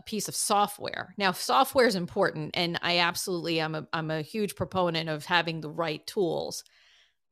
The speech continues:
But expecting that software off the shelf to solve your problems is not what is good. Uh, you know, you're not putting your money in the right direction. Your money needs to be going in a space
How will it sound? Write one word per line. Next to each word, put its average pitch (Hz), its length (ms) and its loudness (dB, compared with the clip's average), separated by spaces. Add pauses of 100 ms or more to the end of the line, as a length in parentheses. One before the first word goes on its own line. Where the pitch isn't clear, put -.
But 202 160 -4 (100)
expecting 214 960 2
that 175 320 4 (320)
software 175 720 -2
off 180 240 0
the 180 100 0
shelf 165 520 2
to - 120 -4
solve 180 480 0
your 151 140 -2
problems 143 880 2 (640)
is 202 220 2
not 214 480 4
what 190 400 2 (100)
is 180 220 0
good. 175 400 4 (240)
Uh, 147 580 -2
you 180 140 -6
know, - 80 -12
you're 185 160 -2
not 202 220 0
putting 208 340 0
your 160 80 -4
money 170 320 0
in 151 100 -6
the 151 80 -8
right 156 300 0
direction. 147 640 -2
Your 156 100 -10
money 180 340 0
needs 165 300 -6
to 175 100 -8
be 160 120 -10
going 165 480 0
in 147 120 -8
a 143 60 -8
space 151 480 -2